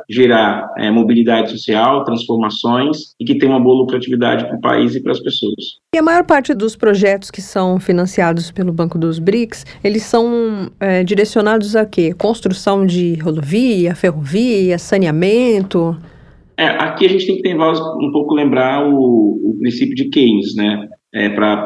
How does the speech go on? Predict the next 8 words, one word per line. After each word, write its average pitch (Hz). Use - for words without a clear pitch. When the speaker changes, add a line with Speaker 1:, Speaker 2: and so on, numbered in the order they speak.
Speaker 1:
pra -
responder 113
de 120
maneira 117
didática, 104
vamos 104
colocar 107
assim. 101